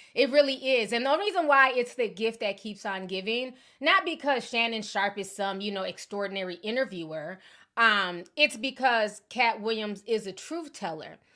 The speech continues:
But a lot of people are acting like Katt Williams is, like, the second coming of Christ. Katt Williams is not saying anything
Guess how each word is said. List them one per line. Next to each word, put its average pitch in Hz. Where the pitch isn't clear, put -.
But 269
a 254
lot 277
of 302
people 285
are 247
acting 233
like 202
Katt 214
Williams 214
is, 190
like, 180
the 185
second 190
coming 180
of 160
Christ. 220
Katt 277
Williams 320
is 277
not 254
saying 247
anything 208